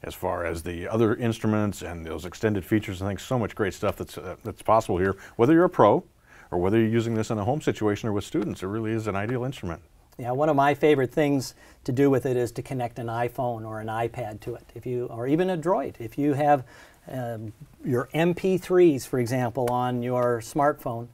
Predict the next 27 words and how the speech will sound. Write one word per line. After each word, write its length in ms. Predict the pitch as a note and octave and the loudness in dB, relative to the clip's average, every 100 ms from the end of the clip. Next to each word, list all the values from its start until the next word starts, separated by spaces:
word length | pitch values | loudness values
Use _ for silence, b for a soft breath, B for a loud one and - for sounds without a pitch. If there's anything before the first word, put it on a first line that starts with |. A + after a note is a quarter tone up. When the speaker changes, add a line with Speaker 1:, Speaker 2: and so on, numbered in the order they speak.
| b | b
Speaker 1:
Mm-hmm. 220 | G2+ C#3+ | -4 -2
Speaker 2:
simply 380 | E3+ F3 E3+ D3+ | -2 -2 2 2
take 340 | - D3+ D3+ - b _ | 6 4 4 -4 b _
the, 320 | C3+ C3+ C3 | -2 0 2
uh, 360 | B2 A#2+ A2+ A#2 D3 | 2 2 0 0 4
audio 360 | D#3 D#3+ D3 | 8 8 8
out 200 | C#3+ D3 D3 | 8 6 4
and 80 | |
go 200 | C3+ C3 | 4 6
into 260 | C#3+ D#3+ D3+ | 6 4 2
the 200 | C3 C3 | 0 -4
incredible 420 | B2 - E3+ C#3+ | -4 -2 -2 -2
speakers 680 | A#2+ - D#3+ E3+ B2+ A2+ - - | -6 0 0 2 -4 -8 -12 -16
of 180 | A#2+ A2+ | -12 -8
this. 180 | A#2 - | -8 -8
This 280 | C3 A#3+ C4+ | -6 -4 -2
is 120 | B2+ | -2
a 60 | |
three-way 520 | A2+ - F3 F#3 F3+ F3 | -4 -2 0 2 2 0
speaker 420 | - F#3+ G3+ C3 | -2 -6 -4 -8
system 440 | - A#2+ - A#2 | -8 -12 -12 -14
with 220 | A#2+ A2+ | -14 -14
a 140 | - A#2 | -16 -16
tremendous 600 | - D3+ D3+ F#3+ F3 - | -12 -8 -6 -4 -4 -4
amount 240 | C3+ A#2+ A2+ | -8 -8 -10
of 80 | |
power. 340 | - B2 B2+ | -8 -6 -6